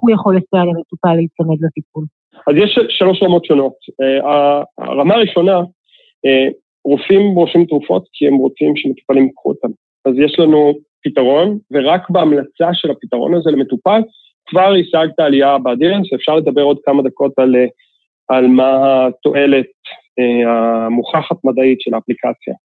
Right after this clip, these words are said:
Speaker 2: הדבר השני, המטופל מתעד את הנטילה היומיומית שלו, וגם את המדדים, לחץ דם, גלוקוז,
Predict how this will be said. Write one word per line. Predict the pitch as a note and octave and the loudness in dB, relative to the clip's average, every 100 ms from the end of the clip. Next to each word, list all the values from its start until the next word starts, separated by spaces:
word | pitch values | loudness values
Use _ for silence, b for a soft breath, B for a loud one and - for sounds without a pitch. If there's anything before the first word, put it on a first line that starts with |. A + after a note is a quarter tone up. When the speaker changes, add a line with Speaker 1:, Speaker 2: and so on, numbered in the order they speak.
| _ b b b D3+ | _ b b b 0
Speaker 2:
הדבר | D3+ D#3+ F#3+ | 2 2 2
השני, | G3 - D#3+ G#3 A3+ | 0 2 4 4 4
המטופל | E3+ - D3 E3+ | 0 -2 -4 0
מתעד | F#3+ F3 D3+ D#3+ | 0 0 0 0
את | E3+ | 2
הנטילה | D3+ C3+ - C3+ | 0 0 0 0
היומיומית | D3+ C#3 B2+ B2+ D#3 | 2 2 2 0 0
שלו, | F#3 A3 F#3+ | 0 0 0
וגם | B2+ C#3 C#3+ | 0 0 0
את | D3 - C3 B2 A#2+ A#2 _ _ _ _ - | 0 0 0 0 0 -4 _ _ _ _ -4
המדדים, | B2 A#2+ B2 A#2 A2 D#3+ G3 G#3 F3+ - | 0 2 2 0 2 4 4 2 -4 -8
לחץ | B2+ - B2+ _ | -8 -6 -12 _
דם, | C#3 C3 A#2+ | -2 -2 -2
גלוקוז, | A#2+ B2 - B2+ B2+ B2+ | -2 -2 0 2 4 2